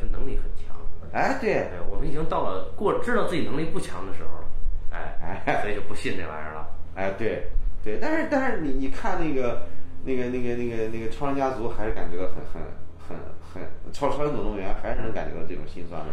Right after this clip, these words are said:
Speaker 2: 对吧？
Speaker 1: 超人总动员牛逼在于他没有把超人做成那个超能力有多牛逼。
Speaker 2: 哎，对啊。
Speaker 1: 这是第一。
Speaker 2: 对啊。
Speaker 1: 第二，而且他做的就是超能力给你生活带来多大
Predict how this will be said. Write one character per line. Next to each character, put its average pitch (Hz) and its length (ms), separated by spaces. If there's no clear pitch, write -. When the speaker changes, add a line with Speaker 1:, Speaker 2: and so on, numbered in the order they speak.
Speaker 2:
对 - 80
吧？ - 60
Speaker 1:
超 233 140
人 269 100
总 220 120
动 220 100
员 208 100
牛 190 120
逼 220 140
在 190 140
于 160 160
他 208 80
没 170 200
有 247 120
把 - 180
超 165 200
人 170 240
做 185 220
成 131 100
那 147 120
个 - 120
超 214 220
能 196 140
力 - 80
有 - 80
多 180 160
牛 185 160
逼。 - 340
Speaker 2:
哎， 180 180
对 311 140
啊。 - 300
Speaker 1:
这 123 140
是 120 120
第 - 80
一。 - 200
Speaker 2:
对 127 140
啊。 110 260
Speaker 1:
第 214 80
二， 208 160
而 185 120
且 - 100
他 180 300
做 180 200
的 143 40
就 143 120
是 120 200
超 185 160
能 190 120
力 180 140
给 - 80
你 101 100
生 247 280
活 - 160
带 87 140
来 85 120
多 87 160
大 - 120